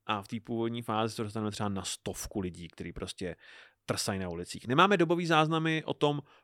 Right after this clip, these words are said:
kolik lidí tam umíralo běžně, ale záznamy z pozdějších let,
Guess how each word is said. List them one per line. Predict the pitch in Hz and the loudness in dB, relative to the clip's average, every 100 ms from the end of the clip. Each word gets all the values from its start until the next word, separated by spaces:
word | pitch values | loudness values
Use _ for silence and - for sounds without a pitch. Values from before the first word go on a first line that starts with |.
| - | 0
kolik | 147 147 147 | 2 4 2
lidí | 143 143 | 0 2
tam | 135 104 | 0 0
umíralo | 95 104 123 160 233 190 - | -2 4 6 6 2 -8 -14
běžně, | 113 98 98 127 185 - - - - | -6 -4 -2 -2 -2 -6 -20 -20 -2
ale | 117 117 | 0 2
záznamy | 123 131 135 147 151 | 4 4 4 0 -2
z | |
pozdějších | - 107 127 135 - 156 175 | -2 -2 0 0 -2 -2 2
let, | 180 196 | 2 2